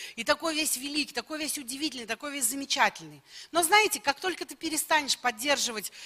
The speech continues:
а, его обеспечение программное, то этот телефон р-, потихоньку потеряет свою актуальность и уже не будет таким великолепным, потому что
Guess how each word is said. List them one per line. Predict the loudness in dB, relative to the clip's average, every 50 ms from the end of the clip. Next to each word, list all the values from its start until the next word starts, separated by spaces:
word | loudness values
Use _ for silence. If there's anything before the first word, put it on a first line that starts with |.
| -16 -16 -6 0
а, | 4 6 6 8 8 6 6 6 6 6 4 2 0
его | -2 -4 -2 4 8 8
обеспечение | 8 8 8 4 0 0 0 -2 0 2 2 4 4 2 0 0
программное, | 0 -2 -2 0 2 2 4 4 2 -2 -6 -10 -12 -14 -16 _ _ _ _ _ _ _ _ _ _ _ _ _ _ _
то | 2 2
этот | 2 2 2 -4 -4
телефон | -4 -2 0 -2 -2 0 2 2 2 2 0 -4 -6
р-, | -6 -6 -6 -8 _ _
потихоньку | -8 -4 -2 -2 -4 -4 2 6 6 6 6 6 2 -4 -6 -4 -4 -4 -6 -6 -10 -16 -14 _
потеряет | -8 -4 -2 2 6 8 8 8 8
свою | 4 2 2 2 0
актуальность | 0 -4 -4 0 4 6 6 6 6 4 0 -2 -4 -4 -4
и | -4 -4
уже | -2 0 0 0 2
не | 2 2
будет | 2 0 0 0 -2 -4
таким | -6 -6 -6 -8 -10 -10
великолепным, | -8 -8 -6 0 2 2 4 4 2 0 0 -4 -10 -12
потому | -10 -8 -8 -6 -4 -4
что | -4 -2 -2